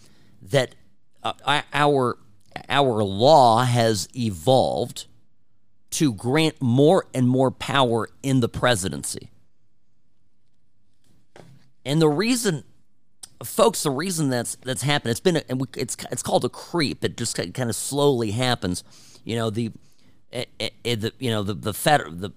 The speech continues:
the executive branch, right? The president, the president, and it happens both Republicans and Democrats over the years, will do a little bit more and not get challenged, do a little bit more and not get challenged.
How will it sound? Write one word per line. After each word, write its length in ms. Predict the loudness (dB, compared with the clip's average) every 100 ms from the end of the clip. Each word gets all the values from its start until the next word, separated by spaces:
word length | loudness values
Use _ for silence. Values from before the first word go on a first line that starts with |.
| -18 -20 -20 -20 -18
the 100 | -10
executive 640 | -8 0 0 0 -2 -4 -4
branch, 400 | -4 -4 -4 -4
right? 160 | -4
The 80 | -4
president, 680 | -2 2 4 4 -2 -4 -12
the 80 |
president, 560 | -6 0 2 2 -4 -8 -14 -20 -20 -20 -20 -20 -20 -20 -20 -20 -2
and 100 | 2
it 80 | 4
happens 400 | 2 0 -4 -4
both 720 | -4 2 2 2 -10 -16 -8
Republicans 600 | -6 -2 -2 -2 -4 -6
and 100 | -2
Democrats 480 | 0 -2 -2 -4 -6
over 140 | -8
the 80 | -10
years, 160 | -10 -10
will 160 | -10
do 280 | -4 0 2
a 40 |
little 280 | 4 4 2
bit 160 | 2 0
more 420 | -2 0 -2 -4 -20 -20 -20 -20 -20
and 100 | -6 -2
not 180 | -2
get 120 | -4 -6
challenged, 520 | -4 -4 -8 -12 -4
do 180 | 0 2
a 20 |
little 260 | 4 4
bit 180 | 4 4
more 380 | 6 6 6 2 -2
and 80 | 0
not 240 | 0 -2
get 100 | -6
challenged. 560 | -6 -6 -8 -10 -16